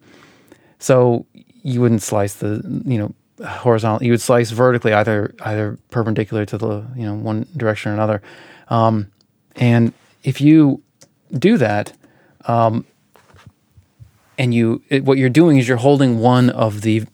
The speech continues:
independent variables, either X or Y, you're holding it still, basically. And if you differentiate when you do that, then you're, you're, you're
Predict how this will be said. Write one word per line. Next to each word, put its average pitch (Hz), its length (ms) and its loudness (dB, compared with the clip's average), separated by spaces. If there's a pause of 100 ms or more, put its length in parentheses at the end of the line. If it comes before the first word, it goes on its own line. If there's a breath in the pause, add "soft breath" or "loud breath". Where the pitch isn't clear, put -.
(680)
independent 120 460 0
variables, 101 400 -4
either 107 280 -4
X - 280 -4
or 101 80 -4
Y, 107 200 0
you're 104 100 -4
holding 143 440 4
it 127 220 -2
still, 107 380 -2 (160)
basically. - 460 -10 (520 loud breath)
And 110 180 -2
if 107 140 -4
you 107 240 -2 (380 soft breath)
differentiate 127 800 2 (120)
when 110 120 0
you 110 80 0
do 107 160 0
that, 101 260 -4
then 107 120 -2
you're, 110 160 0 (200)
you're, 117 360 0 (100)
you're 107 380 -4